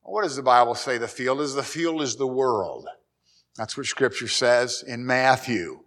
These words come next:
And so the bee goes out into the world and the bee works. According to Matthew thirteen thirty-eight, the field is the world.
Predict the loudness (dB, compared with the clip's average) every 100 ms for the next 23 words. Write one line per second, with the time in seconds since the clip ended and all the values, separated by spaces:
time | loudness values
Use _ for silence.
0 | _ -20 -20 -14 -8 0 2 2 6 6
1 | 8 6 6 6 6 6 2 4 6 6
2 | 8 6 4 -4 -6 -6 -2 2 2 2
3 | -2 2 6 4 2 -10 -2 -2 0 0
4 | 0 0 -4 -2 -2 -2 -6 -2 -2 0
5 | 2 2 2 -6 -6 -4 -4 0 4 4
6 | 4